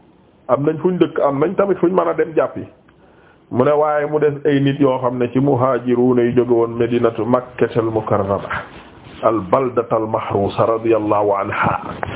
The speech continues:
ah, ah, ah, alayhi, <laughs> radiyallahu anha, Makka, Allahu akbar, <laughs> ah, muy zaadahallahu tashrifan wa takrima, hmm?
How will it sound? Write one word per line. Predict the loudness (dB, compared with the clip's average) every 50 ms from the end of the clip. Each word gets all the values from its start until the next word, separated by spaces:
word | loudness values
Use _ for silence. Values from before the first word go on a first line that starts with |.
| -2 0
ah, | 0 2 2 -2 -4 -8 -12 -20 -20 -20 -20 -14 -14 -14 -14 -14 -16 -10 -2 0
ah, |
ah, | 0 0 2 0 0 0 0 0 0
alayhi, | 0 0 0 0 0 -2 -2 -4 -2 0 0 0 2 0 0 2
<laughs> | 2 0 0 0 0 0 0 0 -2 -6 -6 -6 -6
radiyallahu | -6 -4 -4 -4 -2 -2 -2 0 0 -2 -2 -4
anha, | -6 -6 -6 -6 -4 -6 -6 -6 -2 -2 -4 -4 -4 -10 -16 -14
Makka, | -14 -14 -14 -14 -12 -10 -10 -10 -10 -14 -14 -14
Allahu | -14 -12 -10 -10 -8 -6 -6 -6 -8
akbar, | -8 -10 -14 -14 -12 -12 -12 -16 -16 -12 -10 -8 -8 -6 -6 -6 -6 -6
<laughs> | -8 -12 -18 -18 -18 -20 -12 -4 -2
ah, | 0 0 0 -4 -6 -10 -14 -20 -20 -20 -20 -20 -20 -20 -20 -18 -10
muy | -2 0 2 2 2 0 -2 -6 -10 -12 -12 -10 -2 -2 -2 0 2 2
zaadahallahu | 2 2 2 0 -2 -2 -2 -2 0 0 0 0 0 -2 -2 -6 -6 -2
tashrifan | 0 0 0 -2 -8 -18 -8 -4 -4 -4 -2 -2 -2 0
wa | 0 0 0 0
takrima, | -4 -4 -4 -4 -4 -4 -4 -4 -4 -4 -6 -8 -12 -20 -20 -20 -20 -20 -20 -16 -6 -2
hmm? | 0 0 0